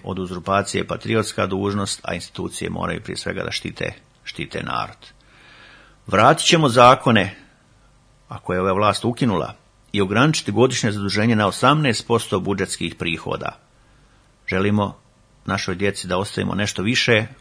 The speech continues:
od samih dugova. Zar nije opravdano? Posao,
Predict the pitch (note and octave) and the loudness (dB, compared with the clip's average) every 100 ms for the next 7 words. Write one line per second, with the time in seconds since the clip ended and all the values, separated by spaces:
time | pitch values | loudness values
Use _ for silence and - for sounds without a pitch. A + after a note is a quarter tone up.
0 | _ _ A2+ - G2 G2 F#2 G2 D#2+ B1 | _ _ -14 -4 -4 -2 -4 -6 -6 -8
1 | A#1 A2 - _ _ _ - A2+ F#2 F2 | -8 -10 -20 _ _ _ -16 -10 -8 -4
2 | G2+ A2+ - - - - - - - _ | -4 -4 -8 -8 -4 -6 -6 -8 -10 _
3 | _ _ - - - - - - - - | _ _ -20 -20 -20 -20 -20 -20 -20 -20
4 | _ - F3+ - C#3+ F2+ | _ 6 6 8 8 8